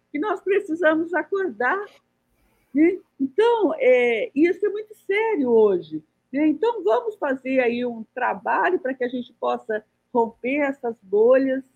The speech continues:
né? Mesmo dentro desse trabalho individual, que ele é ínfimo,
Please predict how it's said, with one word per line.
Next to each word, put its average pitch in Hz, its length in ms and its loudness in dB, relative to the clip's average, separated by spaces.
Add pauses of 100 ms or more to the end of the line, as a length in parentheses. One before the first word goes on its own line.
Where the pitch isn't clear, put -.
(160)
né? 285 360 0 (400)
Mesmo 277 380 -2
dentro 247 300 0
desse 233 280 0
trabalho 214 440 -2
individual, 214 840 -4
que - 140 -6
ele 240 120 2
é 233 120 4
ínfimo, 311 880 4